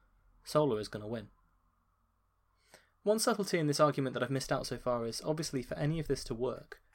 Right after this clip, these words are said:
we need to say goodbye to petrol-driven cars. And on this front, we are making progress in the last few years. Tesla,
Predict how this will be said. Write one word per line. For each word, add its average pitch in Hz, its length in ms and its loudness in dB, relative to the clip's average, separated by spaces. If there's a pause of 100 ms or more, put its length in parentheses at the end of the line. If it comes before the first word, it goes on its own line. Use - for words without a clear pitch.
(140)
we 139 80 0
need 151 180 2
to - 80 -10
say 139 160 0
goodbye 120 320 -2
to 135 120 -10
petrol-driven 117 580 -8
cars. - 400 -10 (680)
And 151 100 0
on 180 100 2
this 185 160 0
front, 139 320 0
we 135 100 2
are 143 160 4
making 139 320 -2
progress 127 400 -2
in 127 80 -8
the 113 60 -6
last 113 180 -6
few 117 120 -8
years. 110 360 -8 (440)
Tesla, 127 480 0